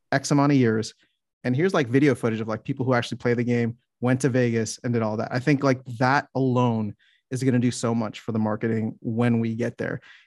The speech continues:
It's, it's not gonna do it now because nobody's looking for this stuff. So people always get on marketing's case or Chatter's case because they're like, "Why aren't we running more ads?" But it's just like, whenever I see an ad, I always, like, close out of it or skip it. So, you know, when,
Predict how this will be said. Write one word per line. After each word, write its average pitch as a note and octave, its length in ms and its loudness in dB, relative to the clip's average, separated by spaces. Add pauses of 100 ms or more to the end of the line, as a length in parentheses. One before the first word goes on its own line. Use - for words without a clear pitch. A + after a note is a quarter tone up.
It's, - 360 -2
it's D#3 120 -4
not F#3+ 160 2
gonna A#3 120 4
do A3+ 160 6
it G3+ 60 4
now D#3+ 260 2
because C3 420 0
nobody's F#3 360 0
looking C3+ 300 0
for A2 160 -6
this A2+ 140 -8
stuff. A2 260 -4
So - 140 -2
people D3+ 240 0
always D3 200 2
get B2+ 120 2
on A#2+ 140 0
marketing's A#2 440 -4
case A#2 280 -6
or G#2+ 60 -10
Chatter's A2+ 340 -4
case A#2 240 -8
because A2+ 240 -10
they're A2+ 80 -2
like, A2+ 240 -2 (400)
"Why B2+ 100 0
aren't D#3 140 4
we D3+ 80 4
running C#3+ 320 2
more C3+ 160 2
ads?" B2 260 0
But A2+ 200 -6 (100)
it's A#2 100 -14
just B2+ 160 -4
like, A#2 220 -2
whenever C#3 260 2
I C#3 120 2
see C3+ 180 0
an A2 80 0
ad, G#2+ 180 -2
I A2+ 80 -2
always, A2+ 280 -4
like, A2+ 180 -8
close A2+ 240 -2
out A2+ 120 0
of A2+ 80 -4
it - 80 -8
or C3 40 -10
skip B2+ 320 -4
it. G#2+ 160 -6 (400)
So, A2+ 440 -2 (120)
you B2+ 100 -2
know, G#2+ 240 -6 (140)
when, C#3 240 4